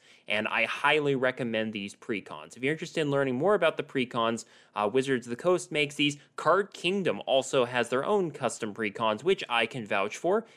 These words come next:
If you're interested, you can check Card Kingdom out at card kingdom dot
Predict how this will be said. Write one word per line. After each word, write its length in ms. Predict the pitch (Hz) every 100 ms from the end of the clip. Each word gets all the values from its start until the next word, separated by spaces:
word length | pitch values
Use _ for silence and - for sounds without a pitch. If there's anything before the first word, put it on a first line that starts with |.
| -
If 120 | 220
you're 160 | 135 117
interested, 480 | 131 - 147 143
you 100 | 143
can 200 | 139 123
check 320 | 107 120 110 -
Card 320 | 117 107 104
Kingdom 320 | - 113 -
out 140 | 110
at 100 | 98
card 300 | - 117 110
kingdom 420 | - 113 107 101 92
dot 300 | 95 76